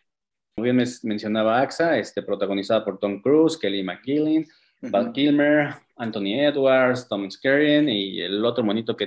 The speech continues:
Speaker 1: mencionó, que ya no me acuerdo.
Speaker 2: Michael Ironside.
Speaker 1: Ese.
Speaker 2: O sea, tiene un nombre demasiado genial. Ay, bueno, está bien.
Speaker 1: <laughs>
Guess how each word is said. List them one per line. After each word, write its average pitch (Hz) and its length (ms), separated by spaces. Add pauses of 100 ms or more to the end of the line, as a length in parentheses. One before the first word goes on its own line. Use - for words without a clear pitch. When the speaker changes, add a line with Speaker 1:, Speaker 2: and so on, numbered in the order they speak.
(120)
Speaker 1:
mencionó, 104 440
que 107 120
ya 104 100
no 104 100
me 98 120
acuerdo. - 220 (380)
Speaker 2:
Michael 143 520 (160)
Ironside. 117 560 (340)
Speaker 1:
Ese. - 420
Speaker 2:
O - 60
sea, 175 160
tiene 196 200
un 233 100
nombre 247 240
demasiado 202 420
genial. 170 500 (200)
Ay, - 260
bueno, - 240
está - 200
bien. - 180 (440)
Speaker 1:
<laughs> 123 360